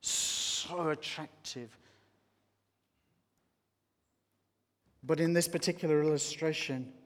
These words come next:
she doesn't care. She's out for herself, and people who respond to her are destroyed. What is his point? His point is that there are some people,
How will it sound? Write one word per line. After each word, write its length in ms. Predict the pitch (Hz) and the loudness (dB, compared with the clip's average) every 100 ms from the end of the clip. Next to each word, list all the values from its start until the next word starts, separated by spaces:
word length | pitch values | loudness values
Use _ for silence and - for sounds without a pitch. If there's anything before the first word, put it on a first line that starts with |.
| - | -20
she 180 | - - | -8 -4
doesn't 380 | 139 131 127 - | -2 0 -2 -4
care. 480 | - 139 127 143 165 - | -10 -6 -4 -4 -6 -12
She's 260 | - 139 127 | -8 -4 0
out 260 | 147 156 - | 0 0 -4
for 120 | 135 | -8
herself, 640 | 131 117 - 139 127 127 - - - - - | -6 -4 -4 -4 -4 -6 -14 -20 -20 -14 -10
and 160 | 123 | -10
people 440 | - 160 - 135 - - _ | -10 -12 -8 -8 -10 -18 _
who 100 | 139 | -6
respond 600 | 120 120 - - 147 147 | -4 -4 -4 -2 -2 -4
to 240 | - 120 117 110 | -8 -8 -10 -10
her 220 | 120 110 - _ - | -12 -12 -18 _ -12
are 100 | 123 | -8
destroyed. 720 | 120 113 - - 139 117 98 - | -6 -6 -8 -8 -6 -4 -6 -12
What 440 | 120 127 185 208 208 - | -16 -10 -6 -6 -8 -10
is 320 | 156 160 - - - | -6 -6 -8 -12 -10
his 220 | 147 139 - _ | -8 -8 -12 _
point? 640 | - - 156 107 - - - _ _ _ _ _ _ _ _ _ _ _ _ _ _ | -20 -14 -12 -12 -12 -14 -14 _ _ _ _ _ _ _ _ _ _ _ _ _ _
His 180 | 147 135 | -6 -6
point 540 | - - 180 175 - | -8 -4 -2 -2 -4
is 180 | 123 120 | -6 -4
that 200 | 131 123 | -6 -6
there 180 | 127 127 | -4 -4
are 80 | |
some 340 | 123 - 151 156 | -2 0 -2 -4
people, 560 | - 143 - 110 107 | -8 -14 -14 -12 -12